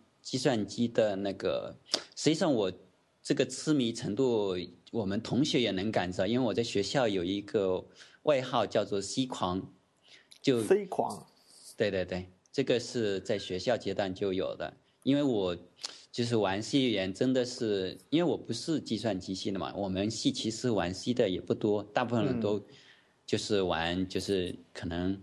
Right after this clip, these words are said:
Speaker 1: 老师教的 Fortune，或有绝大部分人可能也不玩 Fortune，就玩，<laughs> 玩游戏，对吧？
Speaker 2: 嗯。
Speaker 1: <laughs> 嗯，对，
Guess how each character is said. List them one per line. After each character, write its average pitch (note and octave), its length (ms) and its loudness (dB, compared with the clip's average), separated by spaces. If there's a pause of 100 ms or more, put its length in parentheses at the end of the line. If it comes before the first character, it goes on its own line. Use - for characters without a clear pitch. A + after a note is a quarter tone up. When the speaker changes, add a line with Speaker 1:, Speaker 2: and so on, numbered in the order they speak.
(160)
Speaker 1:
老 F#2 140 -2
师 G2+ 120 -2
教 G2+ 220 2
的 G2 160 2
Fortune， G#2 460 -2 (260)
或 G#2+ 180 2 (540)
有 F#2 400 2 (180)
绝 G#2+ 140 2
大 C3 140 2
部 - 60 -6
分 B2 100 2
人 G2 120 0
可 F#2+ 140 -6
能 G2+ 500 -2 (120)
也 G#2 260 0
不 C#3 160 2
玩 G#2+ 240 0
Fortune， B2+ 400 0
就 C#3+ 220 2
玩， A2 180 0 (200)
<laughs> - 240 -18
玩 A2+ 120 2
游 A#2+ 140 2
戏， B2+ 260 0
对 G#2 140 0
吧？ G2 120 -2 (380)
Speaker 2:
嗯。 C#3 240 2 (120)
Speaker 1:
<laughs> - 120 -14
嗯， G2 180 -2 (800)
对， F#2 220 0